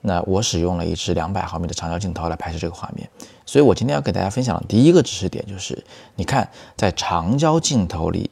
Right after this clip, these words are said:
拍摄到的事物啊，它基本上没有什么近大远小。你看看近处的小车辆，再看看远处的小车辆，你会发现它们基本上是一样大的。也就是说，在长焦镜头里，透视感呢就不那么明显了。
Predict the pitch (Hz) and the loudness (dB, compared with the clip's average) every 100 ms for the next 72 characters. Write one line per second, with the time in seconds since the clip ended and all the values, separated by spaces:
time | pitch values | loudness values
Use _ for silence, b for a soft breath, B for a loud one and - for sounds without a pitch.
0 | - - - 95 95 90 85 - - - | -10 -10 -2 0 0 0 0 -2 -4 -4
1 | - 92 82 - - - B B - 95 | 0 0 0 -2 -4 -10 B B -8 -4
2 | - - 90 78 76 90 101 - - - | 0 0 -2 -2 0 0 0 -2 -6 0
3 | 85 80 80 80 - - _ _ _ - | 0 -2 -6 -6 -6 -8 _ _ _ -2
4 | 98 107 101 98 - 160 104 - 87 69 | 0 2 2 2 2 2 0 -2 -6 -4
5 | 65 - _ - - - - 135 - B | -6 -10 _ -10 -6 -4 0 0 -2 B
6 | B B - 139 131 117 95 87 - - | B B -2 0 2 4 4 2 0 -4
7 | 147 107 - - - - 92 82 107 107 | -4 -4 -6 -8 -10 -6 -4 -2 -2 0
8 | 113 120 175 - 76 82 80 90 123 107 | 0 0 -2 -2 -8 -2 2 4 4 0
9 | - - - _ _ _ - 95 104 90 | -4 -12 -16 _ _ _ 4 8 8 8
10 | 101 - B - 98 85 92 98 80 78 | 2 2 B -6 -4 -2 0 0 0 0
11 | 80 - _ - - 139 113 - 110 104 | 0 -4 _ -8 -4 -2 -2 -4 -8 -12
12 | - b 90 - 82 87 78 78 - - | -14 b -4 0 0 0 -2 -4 -6 -6
13 | - | -8